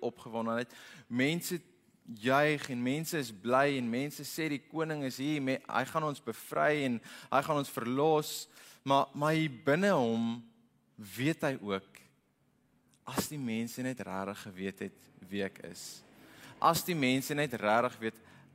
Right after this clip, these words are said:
ek gaan hulle nie noodwendig bevry van hierdie slawerny wat hulle hier tans beleef nie. Dis baie groter as dit.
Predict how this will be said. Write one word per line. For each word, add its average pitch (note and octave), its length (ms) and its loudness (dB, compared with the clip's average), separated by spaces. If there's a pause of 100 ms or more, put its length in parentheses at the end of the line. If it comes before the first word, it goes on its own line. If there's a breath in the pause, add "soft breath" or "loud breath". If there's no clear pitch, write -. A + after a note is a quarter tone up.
ek B2+ 120 -4
gaan C#3+ 120 -2
hulle D3 180 0
nie F3+ 140 0
noodwendig B2 640 0
bevry A#2+ 400 -2
van A2 180 -8
hierdie G#2 200 -6
slawerny A2+ 580 -2
wat G2 140 -8
hulle G2 160 -6
hier G#2 360 -4
tans G#2+ 360 -4
beleef F#2 520 -10
nie. - 140 -16 (500 soft breath)
Dis D#3 160 -4
baie D3 340 -2
groter G2+ 500 -8
as E2+ 100 -16
dit. - 160 -12